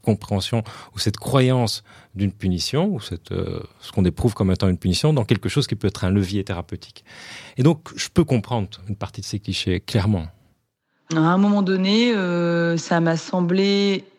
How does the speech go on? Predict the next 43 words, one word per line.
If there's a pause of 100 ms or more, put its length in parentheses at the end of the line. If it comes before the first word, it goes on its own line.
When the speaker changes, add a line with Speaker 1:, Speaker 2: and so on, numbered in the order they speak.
(200)
Speaker 2:
obligatoire
d'aller
voir
une
psychiatre
pour
comprendre, (460)
plutôt
qu'aller
voir (520)
un
ou
une
psychologue,
euh, (380)
ou
de
faire
du
développement
personnel,
parce
qu'en
fait,
le
sujet,
c'était
évidemment
moi,
mais
c'était
aussi
la
maladie
de
ma
mère,
qui
est,
euh, (640)
malade
paranoïaque,
euh,